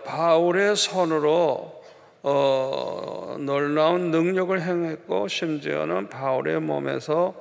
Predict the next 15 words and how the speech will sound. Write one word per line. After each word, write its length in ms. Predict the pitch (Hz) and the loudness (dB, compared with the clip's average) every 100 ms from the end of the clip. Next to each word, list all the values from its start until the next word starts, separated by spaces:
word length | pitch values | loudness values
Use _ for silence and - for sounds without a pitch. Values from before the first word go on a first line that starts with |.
| - - - - - | -18 -20 -20 -20 -12
손수건이나 1160 | - - 156 156 147 170 151 143 143 160 175 - | -6 0 0 0 -2 -2 0 0 -2 -2 -2 -4
앞치마를 1120 | 131 143 - - - 170 160 165 165 175 190 | -2 -2 -4 -8 -4 -2 -2 0 0 0 -2
가져다가 1200 | - 160 156 160 156 139 127 127 127 147 170 208 - - - - - | -2 -2 -2 0 -2 0 -2 -2 0 2 0 -2 -10 -18 -18 -20 -20
병든 580 | - 143 151 151 156 156 | -6 -2 0 0 0 0
사람에게 560 | 147 151 139 135 156 185 | -2 -2 -2 -2 -2 -2
그저 340 | 185 170 185 - | -2 -2 -2 -2
얹기만 800 | 151 156 156 - 190 160 151 131 | 0 2 0 -4 -2 0 0 -2
해도 580 | 135 135 147 160 180 - - - | -4 -2 0 2 0 -4 -16 -12
병이 680 | - 143 135 131 131 123 - - | -4 -2 -2 -4 -6 -8 -14 -6
떠나고 720 | 190 143 127 123 135 151 165 - - - | -2 -2 -4 -4 -4 -4 -6 -12 -18 -14
악귀가 680 | 131 135 - 147 131 120 - | -10 -10 -12 -8 -6 -6 -4
떠나는 480 | 175 131 123 117 123 - - _ _ _ _ _ | -4 -4 -8 -10 -16 -20 -20 _ _ _ _ _
굉장한 1300 | - 135 131 139 147 170 196 202 202 185 180 175 185 190 | -14 -10 -6 -4 -4 -2 -4 -4 -6 -4 -4 -2 -4 -2
이런 340 | 160 160 160 | -2 -2 -2
역사가 640 | 147 135 - 131 135 135 | -4 -4 -4 -2 -2 -4